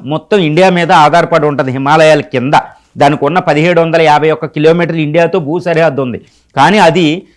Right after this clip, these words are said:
తన కరెన్సీ నోటు మీద, అది భారతదేశంలో లిపు లేక్, కాలాపని, లుపిద్రియా లాంటి ప్లేసులు నాదే అని క్లెయిమ్ చేసుకుంది. భారతదేశ ఫిలాస-, ఫిలాసఫీ అంటే రామాయణంలో హీరో రాముడు సీత మావాళ్లే అని క్లెయిమ్ చేసుకుంటుంది.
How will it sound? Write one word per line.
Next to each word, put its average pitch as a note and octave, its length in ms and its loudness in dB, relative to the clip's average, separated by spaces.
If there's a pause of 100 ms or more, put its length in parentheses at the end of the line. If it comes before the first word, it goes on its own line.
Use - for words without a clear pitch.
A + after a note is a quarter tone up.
(140)
తన D3 120 -2
కరెన్సీ A3 640 0
నోటు E3+ 280 0
మీద, C3+ 260 -2 (840)
అది E3 400 0 (160)
భారతదేశంలో F3 760 0
లిపు D3 360 -2
లేక్, F3 600 0 (260)
కాలాపని, E3+ 720 2
లుపిద్రియా E3+ 880 2
లాంటి D#3+ 260 0
ప్లేసులు G3 420 0
నాదే F#3 440 4
అని F3+ 140 0
క్లెయిమ్ D#3+ 360 -2
చేసుకుంది. A2 420 -10 (320)
భారతదేశ F3+ 580 2 (520)
ఫిలాస-, F3+ 360 0
ఫిలాసఫీ F3 720 0
అంటే D3 240 -2
రామాయణంలో F#3+ 720 0
హీరో F3+ 400 2
రాముడు F3+ 480 0
సీత F#3 280 -4
మావాళ్లే G#3+ 680 4
అని G3+ 100 -2
క్లెయిమ్ F3+ 360 -2
చేసుకుంటుంది. A#2+ 640 -8